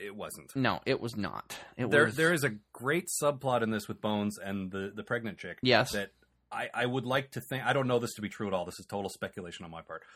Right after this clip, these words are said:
Speaker 1: I would like to think that's the part D C Fontana wrote, and the rest of it kinda got rewritten by committee or something.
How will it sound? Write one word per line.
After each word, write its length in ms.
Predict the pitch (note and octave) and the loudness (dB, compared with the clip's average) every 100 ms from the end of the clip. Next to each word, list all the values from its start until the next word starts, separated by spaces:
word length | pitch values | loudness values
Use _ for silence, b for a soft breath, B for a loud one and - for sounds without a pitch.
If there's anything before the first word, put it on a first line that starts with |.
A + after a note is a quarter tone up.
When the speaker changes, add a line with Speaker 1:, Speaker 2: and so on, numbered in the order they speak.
| b | b
Speaker 1:
I 100 | A#2 | 2
would 100 | C#3 | 4
like 140 | C#3 | 2
to 40 | C#3+ | 0
think 200 | D3 B2 | -2 0
that's 200 | B2+ - | -2 -4
the 80 | |
part 220 | - A2+ G#2+ | 0 0 0
D 80 | |
C 120 | G#2 G2+ | -6 -8
Fontana 440 | G2 F#2 F#2 F2 | -8 -6 -4 -2
wrote, 180 | F2 F2+ | -4 -6
and 120 | G#2 G2 | -6 -2
the 60 | |
rest 200 | F#2 - | -2 -4
of 40 | F#2 | -12
it 80 | - - | -12 -10
kinda 220 | - F#2+ | -6 -4
got 160 | F#2 F#2+ | -4 -4
rewritten 420 | F2 F2+ F#2+ F2 | -6 -6 -8 -12
by 100 | E2 | -12
committee 380 | - F#2 F2 E2 | -10 -10 -10 -12
or 80 | |
something. 320 | - D#2+ D#2 | -14 -14 -16